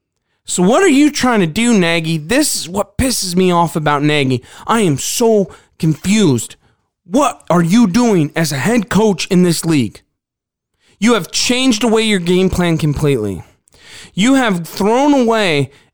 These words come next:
It's like you got the job for taking risks, being you, coming up with creative play calling, and then it's like someone sat you in a room and said, "That's not how we do things here."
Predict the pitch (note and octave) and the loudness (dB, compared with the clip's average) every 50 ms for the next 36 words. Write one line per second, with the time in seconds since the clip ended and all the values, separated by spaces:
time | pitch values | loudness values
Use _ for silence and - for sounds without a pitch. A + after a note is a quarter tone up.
0 | _ - - E4+ E4 - - C#4+ D4+ D4 D4 C#4+ C4 B3 G3 - - _ _ _ | _ -6 -2 -2 -2 -2 -2 -2 0 0 2 2 0 -2 -4 -8 -16 _ _ _
1 | _ _ _ _ _ _ - F#3 A3 C4+ C4+ G3+ F3 F3 B3 C4 D4 E4+ F4 D#4 | _ _ _ _ _ _ -6 0 2 2 2 2 0 -2 0 0 2 2 0 -2
2 | D#4 E4+ E4 A#3+ A3+ G#3 G3 G3+ G#3+ A3 G#3 G3+ F#3 D#3+ C#3+ C#3 C#3+ D3 C#3+ - | -2 -2 -2 -2 -2 -4 -4 -2 0 2 2 4 4 4 2 0 0 -4 -8 -10
3 | _ _ _ _ _ - G#3 G#3+ G#3 G3 F3+ F3 E3+ E3+ E3+ D#3+ D3+ D3+ _ _ | _ _ _ _ _ -4 0 2 2 2 2 0 -2 -6 -14 -16 -16 -18 _ _
4 | _ _ - - F#3 A#3 C#4 C#4 - D4+ D4+ D4 B3+ G3 E3 D#3+ D#3+ E3+ E3 - | _ _ -4 -2 0 2 2 0 0 0 2 2 2 2 2 2 0 0 -2 -2
5 | - - - F3 D#3+ D3+ F#3+ A3 C4+ D4 D4+ C#4 G#3+ E3 D#3 D#3 E3 F3+ F3+ - | -4 -8 -8 -8 -4 -2 0 0 2 2 2 2 2 2 2 2 2 0 0 -2
6 | - G3 A3 C4 C#4+ C#4 B3+ A3+ G3+ G3+ F3+ - - - F3 F3 F#3+ A3 B3+ D4 | -2 -2 0 2 2 2 2 0 -2 -2 -4 -4 -4 -2 0 2 2 2 0 0
7 | A#3+ - - - F#3 E3 D#3+ D3 - D#3 C#3 C3+ C3+ C#3 C#3+ D#3 D3+ - - - | -2 -4 -2 -2 0 0 0 -2 0 0 2 2 2 2 0 0 -2 -4 -8 -20
8 | - - - - - G#3 G#3 G#3 A3 C4 D#4 D#4+ D#4+ D4+ A#3 - - C4 A#3+ A3 | -20 -20 -18 -8 -2 2 2 4 4 4 4 2 2 0 -2 -4 -2 -2 -2 -2
9 | - - - C4+ D4 D#4+ E4+ D#4+ B3 - - - - C#4 C4+ C#4+ C#4+ - C#4 C4 | -4 -4 -2 0 2 2 2 2 0 0 -2 -2 -2 0 0 0 -2 -2 0 0
10 | C4+ C4+ C4+ B3+ A#3 G#3+ F#3+ F#3+ G3 G3+ G3 F#3+ F#3 F3 F3 F3 - - G3+ F#3+ | 2 2 2 2 2 2 2 2 2 2 2 2 2 0 0 -2 -2 -2 0 0
11 | F3+ F3 E3+ D3+ - - - - - - _ _ - - E3+ E3+ G3+ B3 C4+ C#4 | 0 0 0 -2 -6 -10 -20 -20 -20 -20 _ _ -12 -8 -6 -2 0 0 0 0
12 | C4 - - C4 B3 B3 A#3 G#3 G3+ G3 G3 F#3+ F#3 F3+ F3 D#3+ D3 C#3 D#3 F3 | -2 -2 -2 0 0 0 0 0 0 0 2 2 2 2 0 0 -2 -2 0 0
13 | F3 E3 - - - B2 A2 A2 G#2+ G2+ - - A#2+ G#2+ G2+ F2+ F2+ F2+ G2 - | 0 0 0 -2 -2 -2 0 0 -2 -2 -4 -4 -2 -2 -2 -2 -4 -8 -10 -12